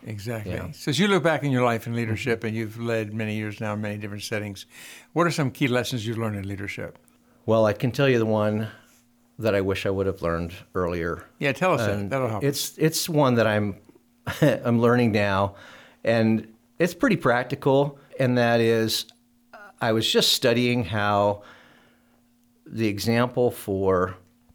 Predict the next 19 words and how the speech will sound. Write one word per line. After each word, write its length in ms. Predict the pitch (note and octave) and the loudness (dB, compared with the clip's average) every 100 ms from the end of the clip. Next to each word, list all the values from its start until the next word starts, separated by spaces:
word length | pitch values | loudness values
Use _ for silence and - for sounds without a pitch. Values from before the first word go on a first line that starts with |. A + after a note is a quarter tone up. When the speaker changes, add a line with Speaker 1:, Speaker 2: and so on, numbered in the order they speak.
| _ _ _ _ _ - - | _ _ _ _ _ -20 -10
Speaker 2:
an 120 | G2 | -8
elder 360 | F#2+ F2+ F2+ F2+ | -4 -4 -4 -4
is 120 | D#2 | -4
Christ 400 | - F2+ F#2+ - | -4 -2 -2 -4
giving 200 | G2 F2+ | -6 -6
himself 680 | F2+ F#2 F2 _ - G#2 F2 | -6 -8 -10 _ -6 -4 -2
up 180 | F2 - | -4 -6
for 120 | F#2 | -6
the 80 | E2 | -8
church. 460 | - D2+ C#2 - - | -6 -8 -6 -8 -6
Speaker 1:
Right. 280 | B2+ A2+ A2+ _ _ | -4 -4 -8 _ _
Speaker 2:
You 140 | G2+ | -4
know, 220 | F#2+ F2+ F2+ | 0 0 -2
and 200 | G#2+ G#2 | -2 2
then 80 | A#2 | 2
he 120 | A#2 | 2
likens 460 | G#2 G#2+ B2 A#2 | 2 0 0 -2
it 140 | B2+ - | -2 -4
to 260 | - E2+ | -6 -4